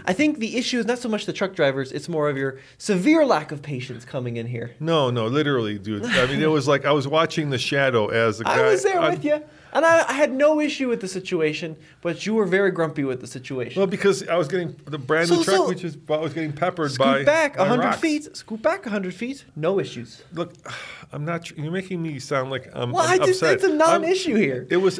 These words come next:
Speaker 2: I'm curious, like, if I'm passing somebody, right,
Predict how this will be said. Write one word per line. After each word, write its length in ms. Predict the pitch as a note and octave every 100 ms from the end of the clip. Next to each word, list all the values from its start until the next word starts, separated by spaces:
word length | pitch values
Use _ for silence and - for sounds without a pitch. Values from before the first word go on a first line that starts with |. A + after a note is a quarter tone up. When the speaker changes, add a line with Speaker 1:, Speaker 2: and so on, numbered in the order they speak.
| F3
Speaker 2:
I'm 280 | F3 E3 E3+
curious, 580 | - G3 F#3 C#3+ - - -
like, 180 | C#3+ D#3+
if 140 | C3+
I'm 260 | D#3+ F#3 F#3+
passing 420 | D#3 C3 C#3 A#2+
somebody, 440 | B2+ A#2 A2+ A2+
right, 320 | A#2+ A2 C3